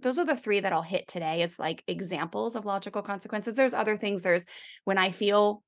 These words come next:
charts, there's, um, I am statements, there's stop signs, there's, like, all these cool crafts that, um, we can do. I have this folder that's, like, you know, probably ten inches thick or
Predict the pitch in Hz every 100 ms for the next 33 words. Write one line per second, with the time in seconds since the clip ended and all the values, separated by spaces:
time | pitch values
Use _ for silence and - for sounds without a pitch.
0 | - - 208 208 - - - - - -
1 | - 196 185 180 175 170 - 180 175 175
2 | 185 185 196 208 - 190 190 190 180 -
3 | - 175 175 - 208 185 - - 190 180
4 | 175 185 208 208 208 190 - 180 170 -
5 | 165 151 165 - - 175 160 - 170 -
6 | 196 214 - - - 185 185 180 180 180
7 | 185 175 - - - 185 185 175 175 -
8 | 180 165 160 - - - - _ _ _
9 | _ 185 170 165 165 - - 190 185 175
10 | 180 - 208 202 185 190 170 - 170 156
11 | 185 170 170